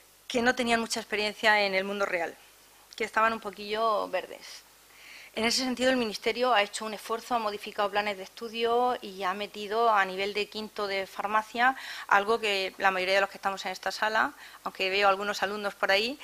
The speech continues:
pues no hemos, eh, tenido, y es que, eh, en el segundo cuatrimestre de quinto tiene dos asignaturas,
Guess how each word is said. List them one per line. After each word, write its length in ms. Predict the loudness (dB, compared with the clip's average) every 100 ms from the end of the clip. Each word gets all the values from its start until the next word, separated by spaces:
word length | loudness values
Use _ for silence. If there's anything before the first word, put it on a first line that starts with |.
| -12 -14 0
pues 180 | 0 2
no 240 | 0 2 4
hemos, 440 | 6 4 4 0
eh, 240 | 0 0 0
tenido, 380 | -2 -2 0 0
y 140 | 0
es 140 | -2
que, 300 | 2 4 4 0
eh, 340 | -6 -6 -10
en 80 | -12
el 100 | -8
segundo 320 | -6 -6 -2
cuatrimestre 480 | -2 -2 -4 -4 -4
de 100 | -4
quinto 440 | -4 -4 -4 -6 -6
tiene 300 | -10 -10 -8
dos 260 | -6 -6
asignaturas, 720 | -8 -10 -10 -6 -2 -2 -4